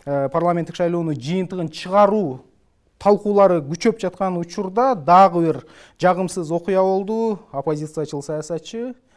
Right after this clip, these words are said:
э, Ата Мекен партиясынын лидери Өмүрбек Текебаевка белгисиз адамдар кол салгандыгы, э, кабарланды. Өмүрбек мырза, мына акыркы окуяны сиз саясий, саясий ишмердигиңиз менен байланыштырып жатасыз.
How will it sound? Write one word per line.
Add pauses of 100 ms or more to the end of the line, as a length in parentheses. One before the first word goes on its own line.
(160)
э,
Ата
Мекен
партиясынын
лидери
Өмүрбек
Текебаевка
белгисиз
адамдар (460)
кол
салгандыгы, (280)
э,
кабарланды.
Өмүрбек
мырза,
мына (280)
акыркы
окуяны
сиз
саясий,
саясий
ишмердигиңиз
менен
байланыштырып (180)
жатасыз.